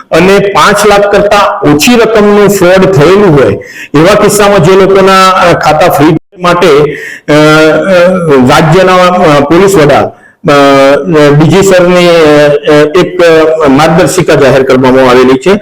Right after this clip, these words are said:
અને એ અનુસંધાને, અ, જે લોકોના ખાતા આવી રીતે ફ્રીઝ થયેલા છે પાંચ લાખ કરતા ઓછી રકમના ફ્રોડના કિસ્સામાં, તો એ લોકોને અમે આ, આજે અપીલ પણ કરીએ છીએ કે તેઓ, અ,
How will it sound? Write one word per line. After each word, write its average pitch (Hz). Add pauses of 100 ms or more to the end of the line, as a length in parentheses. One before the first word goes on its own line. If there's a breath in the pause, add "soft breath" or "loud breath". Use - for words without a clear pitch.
(320 loud breath)
અને 170
એ 196
અનુસંધાને, 185
અ, 160
જે 147
લોકોના 180
ખાતા 170
આવી 160
રીતે 170
ફ્રીઝ 160
થયેલા 175
છે 170
પાંચ 156
લાખ 156 (120)
કરતા 160
ઓછી 143
રકમના 143
ફ્રોડના 135
કિસ્સામાં, 143 (400 loud breath)
તો 165
એ 170
લોકોને 175
અમે 170
આ, 156
આજે 156
અપીલ 160
પણ 185
કરીએ 180
છીએ 175
કે 160
તેઓ, 160 (100)
અ, 139